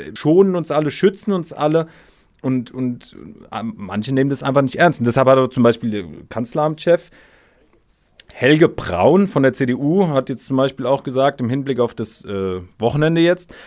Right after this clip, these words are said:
also der Samstag wird ein entscheidender Tag sein, den haben sie besonders im Blick, auch in Berlin natürlich. Ähm, da wird dann eben auch so in gewisser Weise das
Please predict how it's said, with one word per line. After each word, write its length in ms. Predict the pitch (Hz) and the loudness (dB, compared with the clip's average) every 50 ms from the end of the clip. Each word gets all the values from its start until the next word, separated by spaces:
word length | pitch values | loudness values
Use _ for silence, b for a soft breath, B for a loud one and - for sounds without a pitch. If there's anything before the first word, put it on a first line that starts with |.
| B B B | B B B
also 160 | - 113 120 | -2 0 4
der 140 | 117 117 107 | 4 4 6
Samstag 720 | 98 113 135 156 151 - - 165 165 165 160 165 - - - | 6 4 2 2 0 2 6 6 8 8 6 4 -2 -20 -18
wird 400 | - 110 113 131 143 143 - - | -12 -2 2 2 2 2 0 -2
ein 180 | 123 123 123 123 | 0 2 2 2
entscheidender 600 | 113 110 107 - 120 117 123 127 123 110 98 92 | 2 -2 -2 0 2 2 4 4 2 0 -2 -2
Tag 280 | - 110 113 135 151 - | -2 -2 0 0 -2 0
sein, 320 | - 175 165 165 165 156 | 2 2 4 4 4 2
den 400 | 139 127 117 107 101 101 104 104 - _ | 0 -2 -2 -4 -4 -8 -12 -20 -20 _
haben 240 | - 110 113 113 110 | -6 -4 -2 0 0
sie 80 | 110 | -2
besonders 480 | 104 101 95 107 117 127 131 127 123 - | -4 -4 -2 -2 0 0 0 -2 -4 -6
im 200 | - 98 95 90 | -10 -10 -10 -8
Blick, 340 | - 127 160 180 175 - 139 | -4 -2 -2 -2 -2 -6 -6
auch 300 | - 113 110 107 - - | -2 -2 -2 -2 -2 -8
in 300 | - 104 101 98 95 - b b b b b b b b b b | -8 -6 -6 -6 -6 -8 b b b b b b b b b b
Berlin 320 | - 107 113 139 180 208 202 | 2 4 6 6 6 6 4
natürlich. 560 | 190 - - - 180 185 180 190 190 - b b b b b b | 4 2 2 4 4 6 6 6 4 2 b b b b b b
Ähm, 380 | - 131 131 131 135 139 139 120 | 6 6 6 6 6 2 0 2
da 140 | - 127 117 | 4 4 4
wird 160 | 117 143 - | 4 4 4
dann 140 | 170 160 160 | 4 2 2
eben 260 | - 151 165 160 160 | 2 -2 -2 0 0
auch 200 | 143 151 147 147 | 2 2 2 2
so 120 | - - 147 | 0 -4 -4
in 60 | 135 | -4
gewisser 280 | 123 127 143 139 165 151 | -4 -4 -4 -2 0 2
Weise 220 | 147 147 143 139 | 2 2 0 0
das 360 | 131 123 117 - - - - | -4 -8 -8 -10 -14 -18 -18